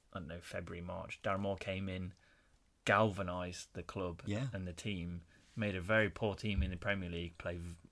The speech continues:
Speaker 1: bell, uh, a lot better. They, I think they beat Man United away one nil, didn't they?
Speaker 2: Yeah.
Speaker 1: Got some great results on the way. Ended up being relegated on the penultimate game of the season.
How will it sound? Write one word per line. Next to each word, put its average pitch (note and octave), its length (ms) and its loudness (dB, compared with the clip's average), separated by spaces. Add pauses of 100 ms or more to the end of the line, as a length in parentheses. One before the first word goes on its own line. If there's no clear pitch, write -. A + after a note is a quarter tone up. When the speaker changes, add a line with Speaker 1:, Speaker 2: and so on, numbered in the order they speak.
(500)
Speaker 1:
bell, E2+ 320 2 (120)
uh, F#2 140 2 (220)
a G#2 80 2
lot G2+ 180 2
better. E2 360 -2 (720)
They, G2 80 -6
I F#2 60 -4
think G2 220 -6
they F2+ 60 -12
beat - 180 -10 (100)
Man G2 160 -4
United F#2 300 -4
away F#2 260 -4
one F2+ 180 -4
nil, F#2 200 -4
didn't F2+ 200 -4
they? E2+ 140 -4
Speaker 2:
Yeah. - 60 -2 (760)
Speaker 1:
Got - 160 0
some G2 160 -4
great G#2 240 4
results G2 340 -6
on F2+ 80 -6
the F2+ 60 -4
way. F2 300 -6 (520)
Ended G2+ 240 -2
up F#2 80 -4
being G2 180 -2
relegated F#2 540 -2
on F2+ 160 -2
the F2+ 320 -6 (220)
penultimate F#2+ 380 -4
game F2+ 180 -4
of - 40 -6
the - 40 -8
season. F2 480 -6